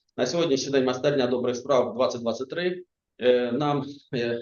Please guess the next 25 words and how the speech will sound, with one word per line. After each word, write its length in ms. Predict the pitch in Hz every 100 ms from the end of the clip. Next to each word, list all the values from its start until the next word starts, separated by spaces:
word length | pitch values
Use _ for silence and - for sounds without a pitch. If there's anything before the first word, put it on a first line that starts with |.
| -
як 160 | 135 127
благодійники, 540 | 127 131 180 160 139
передали 420 | - 117 135 139
на 200 | 127 123
відділ 240 | 127 123 117
освіти 280 | 117 143 113
п'ятнадцять 460 | 120 123 123 113
нових 220 | 120 120
комп'ютерів 480 | 120 120 - 131 135 - _ _ _ -
до 220 | 123 120
наших 300 | 143 139 120
навчальних 360 | 113 123 110 -
закладів. 540 | 143 131 117 113 - _ _ _ -
Е, 380 | 110 110 110 95
сьо-, 400 | 135 127 110 -
сьогодні 420 | - 139 135 131
три 420 | 123 135 113 -
комп'ютери 380 | 131 135 120 113
тут 200 | 110 -
представлено, 540 | 131 - - 147 135 -
але 200 | 117 147
таких 320 | 135 143 135
ще 160 | - 127
дванадцять 500 | 120 127 120 117 175
є. 220 | 175